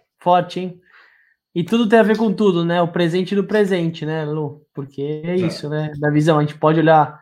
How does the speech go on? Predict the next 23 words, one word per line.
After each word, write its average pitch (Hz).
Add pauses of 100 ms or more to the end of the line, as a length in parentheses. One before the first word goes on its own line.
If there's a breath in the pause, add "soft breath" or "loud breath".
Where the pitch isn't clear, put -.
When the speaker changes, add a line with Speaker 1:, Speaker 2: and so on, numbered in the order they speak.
(580 soft breath)
Speaker 1:
como 156
a 143
gente 143
tava 156
até 160
falando, 147
né? 151
Os 151
desafios 151
dos 156
bastidores 151
do 143
podcast 151
e 127
toda 151
a 147
parte 147
de 139 (600)
equação 160
de, 147
de 139
parcerias, 147
de 139